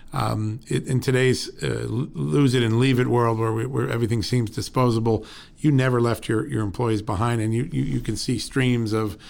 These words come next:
uh, testimonials over the years of people who really appreciated the corporate culture you created for the, for the everyday worker and for the franchisee as well. Um, now two thousand seventeen eighteen rolls ar-, uh, around, and, uh,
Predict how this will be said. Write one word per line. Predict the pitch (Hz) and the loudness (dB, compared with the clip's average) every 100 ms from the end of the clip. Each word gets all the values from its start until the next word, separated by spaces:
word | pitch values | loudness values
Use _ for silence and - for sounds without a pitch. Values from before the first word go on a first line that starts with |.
| - - - - | -20 -18 -20 -6
uh, | - | -4
testimonials | - 120 - 120 127 123 120 113 | -2 -2 2 4 4 4 4 2
over | 107 | 2
the | 107 | 2
years | 110 107 | 2 0
of | 101 | -2
people | - 123 - | -4 -4 -2
who | 90 113 131 | -2 -2 -4
really | 151 131 123 117 - | -2 2 2 0 -4
appreciated | 123 - 123 - 120 110 | -6 0 0 0 -2 -2
the | 117 | -6
corporate | - 117 - 107 | -4 -4 -4 -6
culture | 120 110 120 | -6 -4 -4
you | 107 107 | -4 -4
created | 113 107 110 | -2 -2 -2
for | - 117 | -6 -6
the, | 104 107 104 - - | -2 -2 -2 -12 -20
for | - 123 | -4 0
the | 110 | 2
everyday | 110 110 107 104 | 2 0 0 2
worker | 104 123 - 113 | 2 0 0 0
and | 104 101 | 0 -2
for | 107 | -2
the | |
franchisee | - 107 104 117 110 101 123 104 | 0 -2 0 0 0 2 2 2
as | 92 | 0
well. | 110 123 113 95 - - - - - - | 2 2 0 -4 -12 -20 -18 -20 -14 -2
Um, | 113 117 117 131 - _ _ - | 0 2 0 -4 -10 _ _ -2
now | 147 139 165 - | 2 2 0 -6
two | - 151 | 0 2
thousand | 143 143 127 | 2 2 2
seventeen | - 135 127 135 123 | 2 0 2 4 4
eighteen | 123 123 120 113 | 2 2 0 2
rolls | 113 117 107 | 2 2 2
ar-, | 120 | 0
uh, | 135 113 120 | -2 0 0
around, | 113 104 107 104 107 | 0 0 0 -2 -4
and, | 135 123 110 110 - - - - - | -4 -4 -2 -2 -4 -8 -20 -20 -8
uh, | 101 98 101 | -6 -4 -6